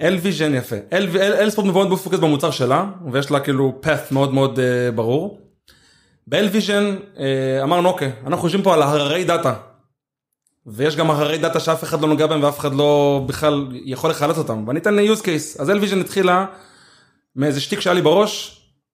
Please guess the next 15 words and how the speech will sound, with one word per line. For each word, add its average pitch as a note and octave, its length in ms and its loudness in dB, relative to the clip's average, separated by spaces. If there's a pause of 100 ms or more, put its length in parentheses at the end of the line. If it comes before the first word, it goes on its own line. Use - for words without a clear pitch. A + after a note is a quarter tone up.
(300)
להתחיל D#3 260 -2
לחלץ E3 360 0
דאטה F#3 440 2 (120)
על C3 120 -4
ידי C3 120 -2
מערכות D3 340 0
computer D3+ 280 -4
vision. C#3 320 0 (1400)
היום, E3+ 460 2
הרי D3 200 0
ב-, B2+ 1300 0 (520)
שוב, D3 200 -6
כל D#3+ 100 4
ענפי D3+ 160 0
הספורט, F#3+ 440 -2